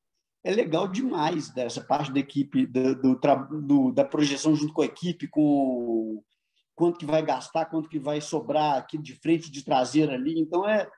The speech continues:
é legal demais. Então, de ficar achando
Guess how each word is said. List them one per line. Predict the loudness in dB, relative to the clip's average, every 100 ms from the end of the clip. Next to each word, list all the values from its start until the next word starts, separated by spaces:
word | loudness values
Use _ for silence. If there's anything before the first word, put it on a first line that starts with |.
| _ _ _
é | -4
legal | -2 0 0
demais. | -2 -2 0 0 -2
Então, | -6 -8 -8 -12 _ _ _ _ _ _ _
de | -14 -10 -8
ficar | -8 4 6
achando | 6 4 4 4 4 2 0